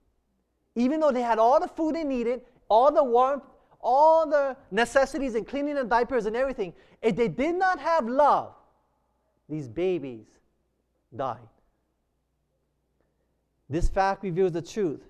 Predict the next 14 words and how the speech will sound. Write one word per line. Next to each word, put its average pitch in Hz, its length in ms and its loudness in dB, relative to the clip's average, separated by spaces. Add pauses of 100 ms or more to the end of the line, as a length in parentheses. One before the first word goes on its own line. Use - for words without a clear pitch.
(640)
that 185 240 2
without 233 420 0
love, 190 460 0 (320)
loving 220 340 0
each 202 260 -8
other, 139 380 -6 (540)
we 202 120 -2
cannot 196 360 -8
survive 131 340 -8
in 123 80 -18
this 123 160 -18
world, 113 200 -14
beloved. 110 240 -14
Amen? 170 340 -6